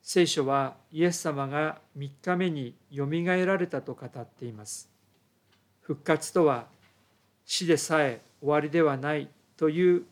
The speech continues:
神様からのメッセージです。イエス様は、「私はよみがえりです。命です」と言われました。イエス様は死なれた後、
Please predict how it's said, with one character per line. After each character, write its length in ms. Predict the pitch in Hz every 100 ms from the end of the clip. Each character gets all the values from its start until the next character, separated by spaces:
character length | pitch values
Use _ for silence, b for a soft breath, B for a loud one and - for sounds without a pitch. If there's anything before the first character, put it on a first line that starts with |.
| _ _
神 200 | - 180
様 300 | 165 151 143
か 120 | 143 160
ら 100 | 156
の 340 | 143 156 156 _
メ 120 | 135
ッ 20 | 139
セ 200 | - 123
ー 40 |
ジ 140 | 113
で 100 | 110
す。 240 | 107 - _ _ _ _ _ _ _ _ _ _ _ _ _ _ _ _
イ 80 | 165
エ 40 | 165
ス 60 |
様 220 | 175 143 131
は、 360 | 143 147 - _ _ _
「私 460 | 143 139 165 - 156
は 320 | 170 170 170 - _ -
よ 120 | 143 139
み 180 | 156
が 120 | 156 151
え 80 |
り 140 | 147 139
で 120 | 147
す。 300 | - - - _ _ _ _ _
命 400 | 170 190 214 202
で 140 | 139 139
す」 180 | - - -
と 300 | 190 190 -
言 100 | 135
わ 80 | 127
れ 100 | 117
ま 100 | 110
し 80 |
た。 160 | - - _ _ _ _ _ _ _ _ _ _ _ _ _ -
イ 60 | 196
エ 40 |
ス 80 | 214
様 260 | 196 160 135
は 320 | 147 151 - _ _ _ -
死 220 | - 165
な 140 | 170
れ 100 | 170
た 160 | 170 156
後、 480 | 151 143 - 147